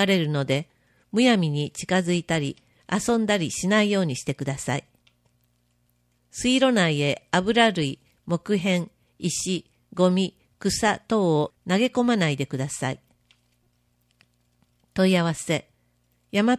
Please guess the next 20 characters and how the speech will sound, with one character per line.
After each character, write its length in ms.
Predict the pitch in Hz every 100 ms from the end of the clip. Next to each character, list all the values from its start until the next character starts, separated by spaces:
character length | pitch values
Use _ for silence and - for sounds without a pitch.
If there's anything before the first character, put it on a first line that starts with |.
| 247
平 400 | 214 220 170 147
野 100 | - -
土 120 | 175
地 240 | - 220
改 300 | - 196 202
良 200 | 190 170
区。 260 | - - - _ _ _ _ _ _ _
電 280 | 185 202 196
話、 220 | 180 160 -
零 220 | 240 254
七 260 | 254 220 160
四 300 | 180 190 175
四 240 | 175 147 _ _ -
二 240 | 220 247
二 260 | 240 233 180
の 240 | 151 147 -
二 260 | 190 220 214
零 220 | 202 143
五 260 | 156 156
二。 280 | 147 139 -